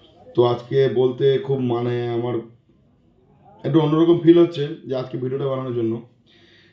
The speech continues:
তার পেছনে রিজন হচ্ছে আমার, আমি যবে থেকে ট্রাভেল ইন্ডাস্ট্রিতে এসেছি, সব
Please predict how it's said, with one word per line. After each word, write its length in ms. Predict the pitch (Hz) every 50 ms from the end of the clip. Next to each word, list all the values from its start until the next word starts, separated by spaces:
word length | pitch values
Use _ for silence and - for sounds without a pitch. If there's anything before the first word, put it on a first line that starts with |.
| _ _ -
তার 120 | 127 127 123
পেছনে 200 | 139 147 156 147
রিজন 240 | 139 131 135 160 160 160
হচ্ছে 160 | 156 156 165 160 156 143 147
আমার, 180 | 147 147 151 151 - 135
আমি 140 | 139 147 147 147 135 139
যবে 160 | 131 139 139 143
থেকে 180 | 156 143 156 151 151 -
ট্রাভেল 240 | - 139 135 139 147 147
ইন্ডাস্ট্রিতে 400 | 143 143 147 143 - - - 160 147 139
এসেছি, 280 | - 156 151 - - 113 - - _ _ _ _ _ _ _ _ _ _ _ _ _ _ _ _ _ - - _ _ _ _ - - -
সব 200 | - 127 135 139